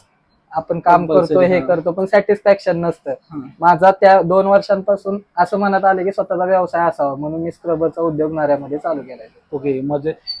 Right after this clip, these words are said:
Speaker 2: जेव्हा तुम्ही हा व्यवसाय सुरू करत होता, तेव्हा तुमच्याकडे घरच्यांचं बर्धन वगैरे असं आलं होतं का?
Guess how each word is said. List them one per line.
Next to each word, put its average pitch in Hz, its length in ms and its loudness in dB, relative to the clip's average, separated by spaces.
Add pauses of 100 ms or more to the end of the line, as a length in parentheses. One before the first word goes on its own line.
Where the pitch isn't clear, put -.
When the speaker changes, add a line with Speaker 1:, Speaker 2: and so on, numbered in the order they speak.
(160)
Speaker 2:
जेव्हा 170 200 8
तुम्ही 190 380 4
हा 180 280 10
व्यवसाय 180 440 8
सुरू 190 220 2
करत 185 220 4
होता, 151 340 0 (420)
तेव्हा 180 360 10
तुमच्याकडे 185 600 4
घरच्यांचं 175 560 4
बर्धन 170 320 6
वगैरे 175 300 4
असं 175 160 4
आलं 160 160 4
होतं 151 200 0
का? 156 120 -4